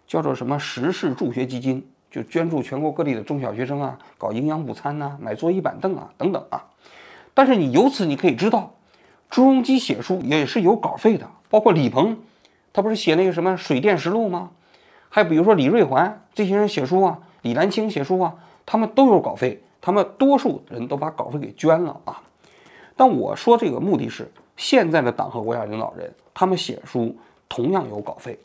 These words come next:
尽管他们这些书大多数都不是自己写的，都是秘书写的。而且呢，过去的人民网也曾经说过，党和国家领导人写书稿费标准跟普通人一样。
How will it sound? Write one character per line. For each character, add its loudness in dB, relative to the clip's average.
尽 0
管 -2
他 -8
们 -4
这 -2
些 -6
书 -6
大 0
多 0
数 -6
都 -6
不 -14
是 -10
自 -16
己 -14
写 -12
的， -20
都 0
是 -2
秘 -2
书 -12
写 -14
的。 -20
而 4
且 -2
呢， -4
过 4
去 2
的 4
人 2
民 2
网 -2
也 -4
曾 -4
经 4
说 4
过， -4
党 2
和 6
国 4
家 4
领 -2
导 -2
人 -8
写 -12
书 -8
稿 2
费 4
标 4
准 -6
跟 -2
普 -10
通 -4
人 -2
一 -8
样。 4